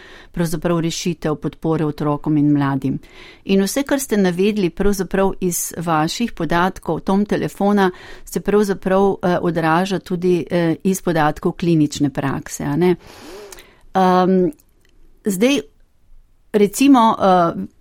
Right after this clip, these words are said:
število ali pa pravzaprav delež tistih, ki so iskali pomoč zaradi samomorilnih, eh,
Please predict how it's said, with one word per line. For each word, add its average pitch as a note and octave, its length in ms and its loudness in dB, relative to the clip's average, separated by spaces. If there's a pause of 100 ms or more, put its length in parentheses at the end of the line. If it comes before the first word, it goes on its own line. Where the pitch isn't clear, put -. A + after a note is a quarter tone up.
(720)
število A3+ 600 2
ali D#3+ 200 2
pa F3 160 0
pravzaprav G3 640 0
delež G#3 480 0
tistih, G#3+ 560 -2
ki - 180 -2
so F#3+ 260 0
iskali G#3 480 0
pomoč F#3+ 460 2
zaradi E3+ 360 -4
samomorilnih, F3+ 1120 2
eh, D3+ 420 -2